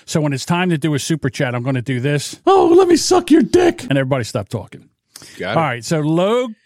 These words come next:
Speaker 1: Lonely Local Wife says, "It's all fun and games until you tickle her and she kicks a tooth loose."
Speaker 2: Damn.
Speaker 1: Yeah, some women can't be tickled. I get it. I get it.
Speaker 2: Most women can't be tickled 'cause they'll pee. I get that.
Speaker 1: Oh.
Speaker 2: That happens.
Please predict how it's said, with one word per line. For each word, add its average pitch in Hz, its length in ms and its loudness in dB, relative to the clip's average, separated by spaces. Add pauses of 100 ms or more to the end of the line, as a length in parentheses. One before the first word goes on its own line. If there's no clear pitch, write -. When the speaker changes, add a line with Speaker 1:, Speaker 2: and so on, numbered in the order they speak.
Speaker 1:
Lonely 233 440 0
Local 214 340 -2
Wife 139 280 -2
says, 143 240 -2
"It's 139 140 -4
all 180 180 0
fun 175 220 -4
and 160 120 -4
games 156 260 -2
until 147 220 -2
you 131 140 -2
tickle 196 380 -4
her 123 120 -2
and 127 120 -4
she 143 140 -4
kicks - 280 -6
a 135 80 -2
tooth 196 420 -4
loose." 107 340 -6 (160)
Speaker 2:
Damn. 143 340 -14 (180)
Speaker 1:
Yeah, 139 240 -2
some 170 260 -2
women 156 200 -2
can't 143 280 -4
be 120 100 -6
tickled. 101 440 -8 (400)
I 269 140 -4
get 359 200 -2
it. 160 160 -4 (400)
I 143 140 -2
get 240 220 -6
it. - 180 -14 (140)
Speaker 2:
Most 139 180 0
women 120 200 0
can't 113 180 -2
be 101 100 -2
tickled 104 280 -4
'cause 107 180 -6
they'll 92 140 -4
pee. 107 360 -8 (500)
I 95 100 -14
get 98 180 -12
that. 98 300 -4 (340)
Speaker 1:
Oh. 135 1200 -4 (240)
Speaker 2:
That 180 140 0
happens. 92 560 -4